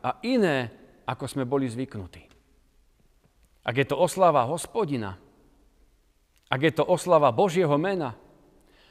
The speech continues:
ak je to vzývanie a česť Bohu, težme sa z toho. Nech Božia oslava, nech nová pieseň, nech naša pieseň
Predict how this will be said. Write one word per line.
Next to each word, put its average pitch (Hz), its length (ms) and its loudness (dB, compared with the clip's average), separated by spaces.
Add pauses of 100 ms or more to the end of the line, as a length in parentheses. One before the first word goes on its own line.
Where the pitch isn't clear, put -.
ak 135 160 -2
je 170 100 2
to 190 140 2
vzývanie 156 720 2 (1500)
a - 80 -12
česť 147 400 -4
Bohu, 165 400 2 (920)
težme 131 280 -6
sa 104 160 -10
z - 160 -14
toho. 82 240 -12 (2250)
Nech 104 160 -10
Božia 120 320 0
oslava, 156 560 0 (640)
nech 117 160 -4
nová 135 240 2
pieseň, 147 640 -4 (560)
nech 120 180 0
naša 165 380 4
pieseň 160 640 -4